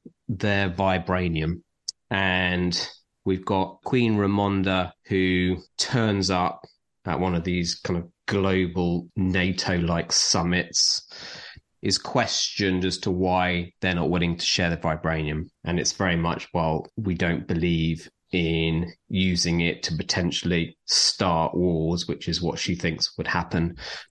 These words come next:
Ramonda has implored Shuri to carry on her research on this heart-shaped herb so she can create the next Black Panther. But Shuri is just very much, she's so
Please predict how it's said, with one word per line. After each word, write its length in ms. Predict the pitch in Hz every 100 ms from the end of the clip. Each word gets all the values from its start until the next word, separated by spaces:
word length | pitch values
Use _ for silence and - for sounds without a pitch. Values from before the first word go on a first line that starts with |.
| _ 113
Ramonda 680 | 117 131 123 120 110 - - _ _
has 680 | - - 120 110 104 98 - -
implored 600 | 113 110 156 156 143 131
Shuri 460 | - 139 123 117
to 120 | 113 -
carry 440 | - 123 123 117
on 120 | 113
her 160 | 104 101
research 520 | 92 - 107 104 73 _ 104
on 140 | 98
this 140 | 90
heart-shaped 800 | - - 107 95 - - 95 92
herb 460 | - 104 98 90 85
so 360 | - 107 95 92 - _ _
she 340 | - - 113 107
can 200 | 104 95
create 560 | - 104 98 92 - _ -
the 80 |
next 260 | 98 82 - -
Black 300 | 82 - -
Panther. 500 | 87 85 - 78 - -
But 180 | 120 -
Shuri 480 | - 139 120 117 107
is 160 | 104
just 280 | - 107 -
very 400 | 98 110 104 98
much, 640 | 95 95 - - - - -
she's 280 | - 107 -
so 800 | - - 123 113 110 104 101